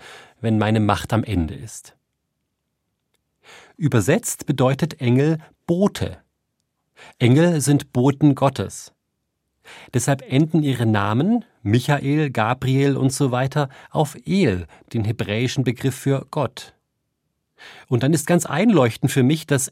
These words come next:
Engel auch göttliche Kräfte haben. Das muss gar nicht übernatürlich sein. Göttliche Kraft kann ja auch bei Menschen am Werk sein,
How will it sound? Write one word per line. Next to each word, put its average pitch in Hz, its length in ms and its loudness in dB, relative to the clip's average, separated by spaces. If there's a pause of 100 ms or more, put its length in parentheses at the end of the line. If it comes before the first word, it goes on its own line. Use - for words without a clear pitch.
Engel 135 340 4
auch 135 300 -4
göttliche 135 480 -2
Kräfte 135 440 -2
haben. - 360 -12 (1200)
Das - 160 -6
muss 117 160 0
gar 113 180 4
nicht 131 240 0
übernatürlich 110 800 0
sein. - 420 -12 (880)
Göttliche 131 440 -2
Kraft 131 380 -6
kann 123 160 0
ja 113 120 0
auch 110 140 -4
bei 117 160 -2
Menschen 147 440 2
am 98 140 0
Werk 92 260 -4
sein, 104 420 -10